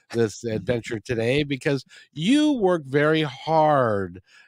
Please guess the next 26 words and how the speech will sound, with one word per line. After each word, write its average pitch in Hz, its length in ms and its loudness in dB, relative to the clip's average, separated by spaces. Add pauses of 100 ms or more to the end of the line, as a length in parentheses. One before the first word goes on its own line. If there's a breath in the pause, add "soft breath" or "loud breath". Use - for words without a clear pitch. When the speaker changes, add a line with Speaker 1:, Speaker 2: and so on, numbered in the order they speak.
Speaker 1:
at 107 300 0
networking 139 720 0
and 110 80 -4
getting 127 220 0
referrals 131 600 -2
for - 120 -8
your 113 100 -2
businesses 123 800 -4
and 92 220 -6 (320 soft breath)
all 117 240 4
that 110 140 0
you 110 200 -2
do. 113 440 2
And, 85 180 -6 (320 soft breath)
and 101 500 2 (240 soft breath)
like 127 220 4
I 120 80 6
was, 110 320 -2 (480)
I 117 100 0
was 113 160 2
kidding, 143 300 2
but 107 100 4
I 107 60 4
wasn't 107 300 0
really 101 160 -2
kidding. 117 360 0